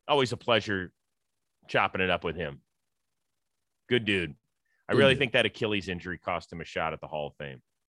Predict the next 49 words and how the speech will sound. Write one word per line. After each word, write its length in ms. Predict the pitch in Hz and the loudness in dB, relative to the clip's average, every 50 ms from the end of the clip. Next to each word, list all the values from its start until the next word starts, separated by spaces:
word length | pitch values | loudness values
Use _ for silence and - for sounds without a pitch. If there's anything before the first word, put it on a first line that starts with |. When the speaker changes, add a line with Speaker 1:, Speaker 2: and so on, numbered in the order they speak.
| _ _ _ _ _ | _ _ _ _ _
Speaker 1:
We 120 | - 120 123 | -10 -8 -4
talked 300 | - 127 107 104 - - | 0 2 0 0 0 -2
about 280 | 87 90 87 87 82 _ _ _ _ _ _ _ _ _ _ - | -2 0 0 0 -2 _ _ _ _ _ _ _ _ _ _ -6
how 100 | 95 98 | -4 -4
much 220 | 92 85 - - | -2 -4 -4 -6
it 100 | 87 71 | -10 -10
detoured 400 | - 87 82 - - 85 85 80 | -10 -12 -12 -12 -10 -8 -8 -6
his 160 | 80 78 - | -8 -10 -10
career 380 | - - 82 78 80 80 82 82 | -12 -10 -8 -6 -4 -4 -4 -4
and 80 | 78 78 | -4 -4
whether 200 | 80 80 80 78 | -4 -4 -2 -4
or 40 | |
not 180 | 78 80 78 78 | -4 -4 -4 -6
he 100 | 80 78 | -8 -10
felt 220 | - - 82 80 | -8 -6 -6 -6
like 160 | - 80 80 82 | -6 -8 -10 -10
he 160 | 85 87 80 | -10 -8 -8
ever, 280 | 78 78 82 78 73 - _ _ _ _ _ _ _ _ _ _ _ _ _ _ _ _ _ _ _ _ _ _ _ _ _ _ _ | -8 -8 -8 -10 -12 -14 _ _ _ _ _ _ _ _ _ _ _ _ _ _ _ _ _ _ _ _ _ _ _ _ _ _ _
if 160 | 92 92 82 - | -6 -6 -6 -8
the 60 | 90 | -6
minute 300 | 92 98 107 107 95 - | -4 -2 -2 -2 -2 -2
that 180 | 98 90 85 | -2 -2 -2
happened, 360 | 80 85 85 82 - 85 78 78 | -2 -4 -4 -4 -4 -6 -8 -10
if 120 | 71 - | -8 -6
he 80 | 87 85 | -6 -4
had 100 | 78 76 | -4 -6
a 40 | |
shot 320 | - - - 85 76 73 - | -6 -6 -4 -4 -4 -6 -8
to 60 | 76 | -12
get 200 | 76 80 - - | -12 -12 -8 -6
back 240 | 76 73 73 - _ | -6 -6 -6 -6 _
to 100 | - 73 | -16 -16
being 260 | 67 78 78 73 71 | -12 -10 -10 -10 -8
Ryan 340 | 73 71 73 76 71 69 69 | -8 -8 -6 -6 -6 -8 -10
Howard. 380 | 71 69 67 67 67 71 69 _ _ _ _ _ _ _ _ - | -10 -10 -10 -10 -10 -12 -12 _ _ _ _ _ _ _ _ -6
But 80 | 110 139 | -4 -2
we 80 | 170 | 2
talked 240 | 151 160 160 160 - | 4 4 4 4 4
about 180 | 170 160 156 147 | 2 4 4 4
everything. 520 | 147 139 147 143 139 143 143 151 139 - - | 4 4 2 0 0 -2 -2 -4 -6 -12 -4
Talked 240 | - 131 127 123 - | 0 0 0 2 2
about 280 | 123 120 113 104 - - | 2 2 2 2 0 0
Papelbon's 600 | - 123 131 - 143 127 127 127 127 131 117 107 | 0 0 2 2 2 2 4 4 4 2 0 -4
recent 380 | 120 131 120 - 135 127 123 - - | -6 -6 -6 -4 -6 -6 -6 -6 -10
appearance 420 | - - 127 123 123 127 113 - | -6 -4 -2 -2 -2 -2 -2 0
on 140 | 127 120 120 | -2 0 0
the 80 | 120 | 0
Rose 320 | 117 120 120 120 120 - 123 | 0 0 0 0 0 -2 -2
rotation. 640 | 113 113 - - 117 117 120 - - 123 127 123 | -2 -2 0 0 0 0 0 -2 -4 -6 -8 -8